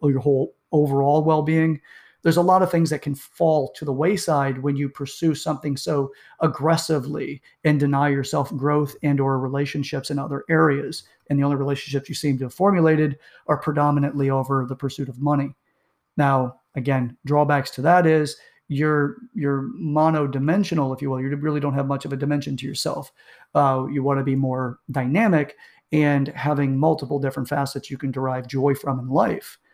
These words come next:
Most of us are pursuing that, but we do spend a lot of times developing ourselves in one area, creating this one element of strength to us that creates i-, our identity that's hidden inside of that, or, you know, pronounced by your strength,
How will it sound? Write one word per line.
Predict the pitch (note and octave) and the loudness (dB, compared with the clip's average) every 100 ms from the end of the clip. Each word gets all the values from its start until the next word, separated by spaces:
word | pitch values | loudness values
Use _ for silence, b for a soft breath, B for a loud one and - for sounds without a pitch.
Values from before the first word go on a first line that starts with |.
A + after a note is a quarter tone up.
| _ - | _ 0
Most | D3 E3 F3 | 4 4 4
of | |
us | D3+ D3+ | 2 0
are | |
pursuing | - C3+ - B3 E3+ | -4 -6 0 4 4
that, | C#3 C3+ C3+ | 4 0 -2
but | C#3 C#3+ | -6 -4
we | C#3 | -2
do | D#3+ | 0
spend | E3 - D3 | -2 0 0
a | |
lot | C3+ C#3+ | 2 2
of | C3+ | 0
times | C#3+ C#3 C3+ | -2 -2 -2
developing | C#3 C3+ C3+ C#3 | -2 -4 -2 -6
ourselves | B2+ D3 C3 | -4 -6 -6
in | |
one | C3 C#3 | -6 -2
area, | F3 D#3+ D3+ D3 b b b | 0 2 0 -4 b b b
creating | - D#3+ D#3 D3+ | 0 4 4 4
this | C#3 C3 | 2 -2
one | C#3 D3+ E3+ E3+ | 0 2 2 2
element | D#3 D3+ C#3+ | 0 2 0
of | B2+ | -2
strength | - E3+ F#3 E3 - | -8 -4 -2 -4 -4
to | D3+ | -2
us | C3+ - _ b b _ | -2 -4 _ b b _
that | D3+ C#3+ C#3 - | 0 0 -2 -8
creates | - D#3 C#3+ C#3 | -8 0 0 0
i-, | C#3 A#2+ - | -4 -6 -2
our | D3 C#3 | 0 0
identity | A#2+ E3 E3 C#3 C3 A#2 _ _ _ - | 2 4 4 2 -2 -6 _ _ _ -4
that's | D3 - | -4 0
hidden | D#3+ D3 C3+ - | 0 2 -2 -2
inside | C#3+ C#3 - D3+ C#3+ | 0 0 0 0 0
of | A#2+ | -4
that, | C#3 C3 - D#3 | -8 -10 -10 -2
or, | C3+ B2 - | -2 -2 -10
you | D#4 C3+ | -8 -6
know, | B2 - | -6 -8
pronounced | - C#3+ D3 C#3 - - - | -2 0 0 -2 -6 -16 -12
by | B2 C#3 D3+ | 0 2 4
your | D3 C3 | 2 0
strength, | A#2+ - G#3+ F3 C#3 - | -4 0 2 2 0 -6